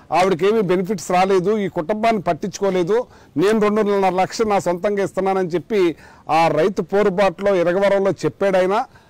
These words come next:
కానీ వాళ్ళకి ఒక్క రూపాయి కూడా ఇవ్వలేదంట. తర్వాత ఏదైతే ఆ కొడుకు హైదరాబాద్లో ఉంటాడు, అతను డైరెక్ట్ వచ్చి ఇలాగా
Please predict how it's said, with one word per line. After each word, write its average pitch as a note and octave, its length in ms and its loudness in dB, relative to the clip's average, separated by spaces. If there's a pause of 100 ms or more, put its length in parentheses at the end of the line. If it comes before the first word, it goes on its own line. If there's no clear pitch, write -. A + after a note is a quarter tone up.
(280)
కానీ A3+ 580 2 (560)
వాళ్ళకి F3+ 540 2
ఒక్క F#3 280 -2
రూపాయి G#3+ 320 2
కూడా A3+ 200 2
ఇవ్వలేదంట. G3+ 500 0 (600)
తర్వాత A#3+ 440 2
ఏదైతే A3+ 480 2
ఆ A3 140 2
కొడుకు A3 560 0 (340)
హైదరాబాద్లో A3 640 2
ఉంటాడు, F3+ 340 0 (520)
అతను F#3+ 300 0
డైరెక్ట్ A#3 460 2
వచ్చి A3 400 0 (180)
ఇలాగా G#3 600 2